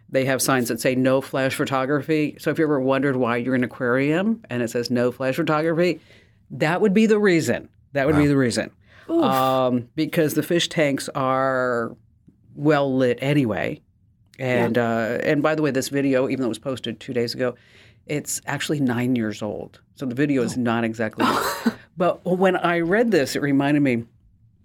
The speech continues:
Speaker 1: I don't know, probably five, six years ago, is that Barry said to me, you know, "Let's go swim with the sharks." And I'm like, "Hmm, doesn't sound like a good idea to me," especially for a man who's, like, not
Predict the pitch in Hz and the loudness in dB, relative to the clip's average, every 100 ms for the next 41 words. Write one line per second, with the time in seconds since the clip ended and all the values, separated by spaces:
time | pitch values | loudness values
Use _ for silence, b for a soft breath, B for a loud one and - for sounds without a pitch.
0 | _ _ - - 151 143 127 170 190 151 | _ _ -14 -2 2 2 2 2 2 2
1 | 151 156 170 - 139 135 143 135 117 - | 0 0 -4 -2 -2 0 2 2 0 -2
2 | 139 120 123 123 - - 139 139 135 - | -2 -4 -2 -2 -2 -10 -6 -4 -4 -2
3 | 120 - 135 131 135 151 143 220 - 294 | -4 -4 -4 -2 -2 -2 0 0 0 -4
4 | - - 131 143 139 139 - - 98 - | -4 -2 0 0 0 -4 0 0 0 -6
5 | - - 131 123 95 - _ _ 185 247 | -20 -6 -4 -2 -4 -8 _ _ -2 2
6 | 349 339 - - 320 320 330 302 262 311 | 2 0 -8 -6 2 4 4 2 2 2
7 | 311 311 330 175 117 - 165 214 254 226 | 4 4 4 4 2 0 0 0 2 0
8 | 180 - 156 147 147 156 151 131 120 - | 0 -2 0 2 2 2 2 2 0 0
9 | 131 131 139 135 | -2 0 0 -2